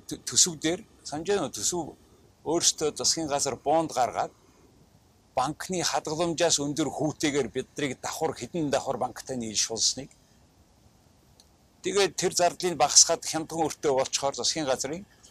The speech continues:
төсвийн алдагдал нь багаслаа гэж Дэлхийн банк магтаад байгаа юм. Тэр ч одоо тэр засгийн газрын гавьяач нэг биш байх. Дэлхийн банк хямдхан зээл энэ хөгжлийн зээлүүчийн ердөөсөө жилийн 1% хөрөхгүй байдаг.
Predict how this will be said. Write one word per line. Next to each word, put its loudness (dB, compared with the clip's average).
төсвийн 4
алдагдал -4
нь -2
багаслаа 2
гэж -12
Дэлхийн -6
банк -2
магтаад -2
байгаа -12
юм. -20
Тэр -4
ч 2
одоо 2
тэр 2
засгийн 4
газрын 2
гавьяач 0
нэг -16
биш 2
байх. -2
Дэлхийн -6
банк 2
хямдхан -6
зээл -6
энэ -6
хөгжлийн -4
зээлүүчийн 0
ердөөсөө -2
жилийн -2
1% -2
хөрөхгүй -4
байдаг. -12